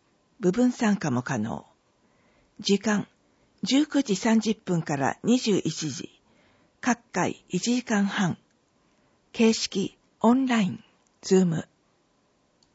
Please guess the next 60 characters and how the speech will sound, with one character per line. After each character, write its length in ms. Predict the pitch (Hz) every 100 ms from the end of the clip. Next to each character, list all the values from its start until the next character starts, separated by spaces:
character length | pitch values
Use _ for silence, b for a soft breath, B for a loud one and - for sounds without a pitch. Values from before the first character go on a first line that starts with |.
| _ -
対 180 | 233 247
象 240 | 247 214
者、 320 | - 101 - _ b b b
福 280 | - - 285
岡 220 | 294 349
地 140 | - -
区 160 | -
青 240 | - 240 240
年 200 | 233 214
会 280 | - 127 -
会 280 | 196 185
員 220 | 180 180 170
と、 280 | 165 151 - b b b b
イ 140 | 247
ン 60 | 285
テ 180 | 277
グ 100 | 262
ラ 140 | 254 233
ル 240 | 226 -
エ 60 | 208
コ 100 | 254
ロ 160 | 233
ジ 140 | 185 160
ー 120 | 143
や、 200 | 131 - B B B
そ 200 | - 233
れ 100 | 262
に 120 | 269
関 260 | - 247 233
係 180 | 233
す 140 | 226 220
る 100 | 214
活 300 | 214 202 196
動 180 | 214 196
に 200 | 180 -
興 260 | 262 262
味 120 | 220
の 140 | 165 -
あ 80 | 170
る 120 | 165
方、 420 | 143 - 104 - b b b b b b
他 140 | - 240
地 160 | - -
区 260 | 247 - -
教 220 | 254 226
区 160 | -
の 220 | 156 127 - B B
青 280 | - 262 277
年 240 | 262 240
や 240 | 233 214 -
オ 180 | 190 262
ー 40 |
ビ 240 | 262 220
ー、 40 | -
オ 200 | 185 220
ー 20 |
ジ 140 | 220 214
ー 100 | 180
な 140 | 147
ど 240 | 123 98